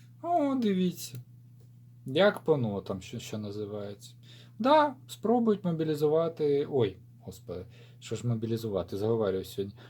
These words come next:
Спробують масштабувати на всю територію країни.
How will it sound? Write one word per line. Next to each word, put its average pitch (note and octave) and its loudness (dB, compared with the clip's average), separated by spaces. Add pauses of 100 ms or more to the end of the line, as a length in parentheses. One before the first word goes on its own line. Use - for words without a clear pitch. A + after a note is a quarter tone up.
Спробують G3+ 8
масштабувати D#3 2
на B2 0
всю D#3+ -6
територію A2+ -2
країни. F2+ -10